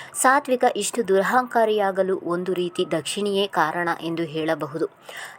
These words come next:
ದಕ್ಷಿಣಿಗೆ ತನ್ನ ಮೈದುನ ಕಿರಣ್ ರಾಜ್ ಆಸ್ತಿಯನ್ನು ತನ್ನ ಕೈವಶ ಮಾಡಿಕೊಂಡು ಅವನನ್ನು ಬಿಕಾರಿ ಮಾಡಬೇಕು ಎಂಬುದು ಅವಳ ಆಸೆ. ಆದರೆ ಇದಕ್ಕೆ ಅವಳ ಗಂಡ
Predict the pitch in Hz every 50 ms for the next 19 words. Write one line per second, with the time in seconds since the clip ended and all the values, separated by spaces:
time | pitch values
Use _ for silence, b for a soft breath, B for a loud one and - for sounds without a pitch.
0 | B - 233 254 - - 302 277 269 254 254 254 - 220 208 208 196 196 202 208
1 | 214 214 214 208 - - 170 170 190 208 202 220 214 208 - - - 170 185 -
2 | - 202 185 180 180 180 - 175 160 180 214 220 - 190 180 175 180 180 - 185
3 | 180 180 165 160 165 - 170 165 170 175 - 170 165 170 185 185 170 165 170 165
4 | 151 160 151 - 180 190 208 233 240 233 208 180 175 180 180 165 165 160 - 190
5 | 180 - B B B B B B B B 185 190 185 165 175 165 185 180 - -
6 | 160 151 175 185 196 175 160 160 - - 151 - - - 156 220 262 277 277 262
7 | 254 254 - 202 208 202 - 208 185 190 185 185 180 180 180 180